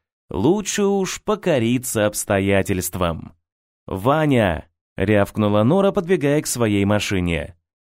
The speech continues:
"Вспомни, что у автомобиля есть педаль газа, и воспользуйся ею. Шурик,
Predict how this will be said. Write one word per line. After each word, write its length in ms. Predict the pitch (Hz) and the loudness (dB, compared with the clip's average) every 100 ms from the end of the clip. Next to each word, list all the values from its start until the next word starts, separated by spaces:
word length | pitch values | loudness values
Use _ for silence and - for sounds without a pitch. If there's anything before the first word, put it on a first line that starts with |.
| - | -12
"Вспомни, 640 | - - - 180 180 131 | -10 -8 0 2 4 4
что 260 | 110 - 165 | 2 0 2
у 20 | |
автомобиля 560 | 165 - 170 160 214 185 | 2 2 0 0 2 2
есть 400 | 131 185 - - | 4 2 0 -4
педаль 340 | 165 160 156 | 0 2 0
газа, 480 | 120 143 208 147 107 | 2 2 2 2 -2
и 220 | 82 139 | 0 0
воспользуйся 1000 | 156 175 - 175 202 196 131 156 135 147 | 2 0 0 2 2 2 2 2 2 0
ею. 800 | 147 131 151 135 127 127 101 - _ _ _ - | 0 2 2 4 4 4 2 -4 _ _ _ -14
Шурик, 720 | - - 156 190 135 - - | -8 0 2 2 0 -6 -20